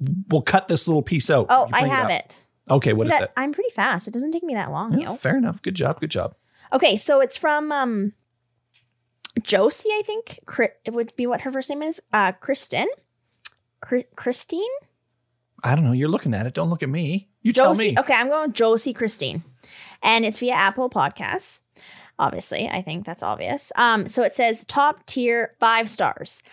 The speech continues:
Speaker 2: I'm very, very picky when it comes to true crime podcasts. Too ma-, many times the hosts are less focused on the victim and more focused on the person that committed the crime, but not Ben and Nicole. I love that they focus and try to make it more about the victim.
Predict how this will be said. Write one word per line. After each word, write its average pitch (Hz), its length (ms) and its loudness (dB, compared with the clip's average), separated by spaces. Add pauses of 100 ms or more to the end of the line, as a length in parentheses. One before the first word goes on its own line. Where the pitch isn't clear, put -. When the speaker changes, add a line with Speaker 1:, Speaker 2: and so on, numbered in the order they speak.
(240)
Speaker 2:
I'm 233 300 2
very, 247 360 4
very 294 300 0
picky 220 340 -4
when 214 100 -2
it 196 80 -4
comes 202 300 -4
to 247 80 -6
true 262 220 -4
crime 262 280 -2
podcasts. - 680 -4 (200)
Too 262 240 0
ma-, 294 220 -2 (180)
many 254 240 -2
times 185 400 -2
the - 100 -6
hosts 190 320 -4
are 185 120 -2
less 180 300 0
focused 311 360 -2
on 359 140 -2
the 349 80 -2
victim 196 420 0 (400)
and 196 180 2
more 196 240 2
focused 285 340 0
on 294 120 -4
the 277 80 -4
person 190 460 -2
that - 160 -4
committed 185 380 0
the - 60 -6
crime, - 400 -4 (540)
but - 160 6
not 220 340 2
Ben 214 180 -2
and 208 80 -2
Nicole. 196 440 -4 (380)
I 214 100 6
love 214 260 6
that 285 80 -2
they 330 120 -2
focus 226 680 0
and 214 160 0
try 208 280 0
to 233 80 -4
make 208 240 -4
it - 80 -8
more 196 220 -2
about 185 240 -4
the 202 180 -12
victim. 277 480 -2